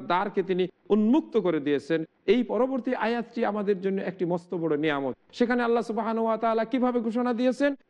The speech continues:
"হুয়াল্লাযী খালাকা লাকুম মা ফিল আরযে জামিআ।" হে মানব সম্প্রদায়, তোমাকে যখন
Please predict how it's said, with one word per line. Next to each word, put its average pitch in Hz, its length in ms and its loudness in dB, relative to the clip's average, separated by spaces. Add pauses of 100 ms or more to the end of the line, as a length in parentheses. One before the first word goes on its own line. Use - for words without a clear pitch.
(120)
"হুয়াল্লাযী 220 600 2 (100)
খালাকা 240 360 0
লাকুম 208 460 0
মা 196 280 0
ফিল 196 180 -2
আরযে 254 500 0 (280)
জামিআ।" 160 600 2 (240)
হে 220 200 4
মানব 214 340 -2
সম্প্রদায়, 214 440 0 (220)
তোমাকে 208 360 2
যখন 180 420 -2